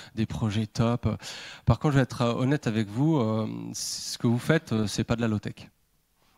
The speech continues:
Donc, ils étaient, euh, la mine complètement déconfise. Ils, c'était un,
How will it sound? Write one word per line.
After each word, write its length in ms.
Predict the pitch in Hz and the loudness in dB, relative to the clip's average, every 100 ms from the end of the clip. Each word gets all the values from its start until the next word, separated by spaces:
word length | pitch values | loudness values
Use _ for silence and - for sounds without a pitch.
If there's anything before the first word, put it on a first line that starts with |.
| - | -8
Donc, 200 | 120 - | -8 -6
ils 40 | 101 | -12
étaient, 240 | - 104 | -10 -8
euh, 400 | 104 - - 120 - - 113 123 | -8 -12 -10 -10 -10 -14 -8 -2
la 60 | |
mine 220 | 123 127 | 0 0
complètement 360 | 117 147 147 151 | 4 4 4 2
déconfise. 520 | 127 - 120 - 156 123 | 2 0 -2 2 2 4
Ils, 280 | 113 123 | 2 0
c'était 160 | 113 131 | 2 2
un, 340 | 113 113 110 | 2 2 0